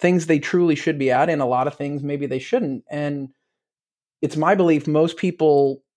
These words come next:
either don't think of things like that or they are afraid to not go somewhere for either a real or perceived thing.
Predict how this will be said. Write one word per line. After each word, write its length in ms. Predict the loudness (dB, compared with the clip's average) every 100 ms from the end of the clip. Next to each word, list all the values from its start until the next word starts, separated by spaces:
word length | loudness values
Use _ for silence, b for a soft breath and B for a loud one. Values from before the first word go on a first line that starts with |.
| _ _ _ -6
either 500 | 0 2 2 0 -4 _ _ _
don't 300 | 2 2 0 -10
think 340 | -4 -2 2
of 160 | 0 0
things 260 | -2 0 0
like 120 | 0
that 260 | 2 0 2
or 200 | 2 4
they 400 | 2 2 0 -2
are 180 | 0 0
afraid 640 | -2 -4 -2 0 0 -4
to 420 | -8 -6 -4 -6 -8
not 340 | -6 -4 -4 -4
go 140 | -4 -4
somewhere 720 | -4 -6 -4 -6 -6 -8 -10 _ _ _ _ _ _ _ 2
for 200 | 4 6
either 280 | 6 4
a 140 | 4 2
real 380 | 2 2 4 2
or 240 | 2 0
perceived 1080 | 0 -4 -4 -4 -2 0 -2 -4 -10 -20 -20 _ _ _ _ _ _ _ _ -2
thing. 440 | 0 2 -2 -10